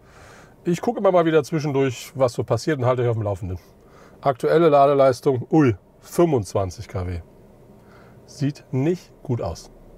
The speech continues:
Immer wieder gut, wenn man über das Handy einen Hotspot hat und kann, äh, damit den Laptop auch mit dem Internet verbinden. Und jetzt werde ich einfach mal die Zeit hier im Auto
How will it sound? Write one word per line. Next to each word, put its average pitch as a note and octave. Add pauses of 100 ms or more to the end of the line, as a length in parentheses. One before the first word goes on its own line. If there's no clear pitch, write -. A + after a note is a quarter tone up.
(1120)
Immer A3+
wieder G3
gut, G3
wenn F#3
man F3
über E3
das D#3
Handy F3+
einen C3+
Hotspot D3
hat D#3+
und D3+
kann, D#3
äh, C#3
damit C#3
den C3
Laptop D3
auch C#3+
mit C3
dem C#3+
Internet D3
verbinden. A#2 (500)
Und -
jetzt C3+
werde D#3
ich D#3
einfach C#3+
mal C#3
die B2
Zeit C#3+
hier C3+
im C3+
Auto B2+